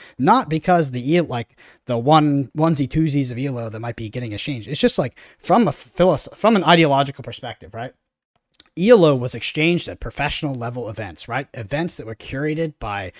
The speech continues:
uh, specific tournament organizers, you know, these big events with, uh, you know, s-, a certain type of judge, you know, a judging structure, you know, the head judge, et cetera, et cetera, and, like, a very, very, uh, uh, very clear standard of quality control.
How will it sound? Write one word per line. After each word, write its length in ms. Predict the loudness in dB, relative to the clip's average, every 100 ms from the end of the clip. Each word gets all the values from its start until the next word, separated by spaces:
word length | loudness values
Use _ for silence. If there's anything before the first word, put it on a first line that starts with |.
| -20 _
uh, 180 | -8 -6
specific 600 | -6 -6 -4 -2 -2 -4
tournament 380 | -2 2 2 0
organizers, 720 | -2 -4 -4 -6 -6 -6 -8 -14 -20 -14
you 80 | -10
know, 80 | -10
these 180 | -8
big 200 | -2 2
events 460 | 2 2 -2 -4 -10 -10
with, 240 | -10 -10 -16 _ -12
uh, 320 | -8 -8 -10 -16 _ -18
you 80 | -12
know, 40 |
s-, 220 | -10 -10 _ _ _ _ -16
a 180 | -16 -14 -4
certain 260 | -2 -2
type 320 | 0 2 2 2
of 140 | -8
judge, 460 | 2 4 4 2 -8
you 60 |
know, 80 | -8
a 60 | -6
judging 360 | -2 -2 -2
structure, 500 | -6 -4 -6 -8 -10
you 120 | -10 -12
know, 100 | -10
the 120 | -8
head 160 | -6
judge, 360 | -8 -8 -10 -12 _ _ _
et 80 | -12
cetera, 200 | -10 -8
et 60 | -10
cetera, 280 | -12 -12 -14 -8
and, 120 | 0
like, 160 | 0 0
a 100 | -4
very, 600 | 2 4 4 2 -2 -6 _ _ -10
very, 340 | -8 -6 -6
uh, 340 | -8 -8 -10 -12 -18
uh, 180 | -20 -20 _ _ _ -6
very 160 | -2 -2
clear 340 | 4 6 6
standard 380 | 4 2 2 0
of 100 | -2
quality 360 | -2 0 0
control. 460 | -4 -4 -2 -2